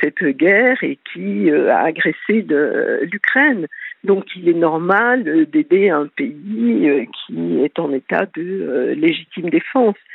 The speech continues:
Ça ne veut pas dire que pour l'avenir, euh, il exclut, euh,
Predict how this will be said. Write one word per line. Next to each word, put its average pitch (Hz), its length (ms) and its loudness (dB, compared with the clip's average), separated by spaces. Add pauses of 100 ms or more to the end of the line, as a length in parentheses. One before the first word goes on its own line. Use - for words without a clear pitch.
(300)
Ça 165 120 0
ne 143 80 -2
veut 151 100 -2
pas 139 160 2
dire 180 320 0
que 160 120 -8
pour 151 260 -6
l'avenir, 185 760 2
euh, 95 220 0 (420)
il 165 240 -8
exclut, 233 640 4
euh, 147 160 4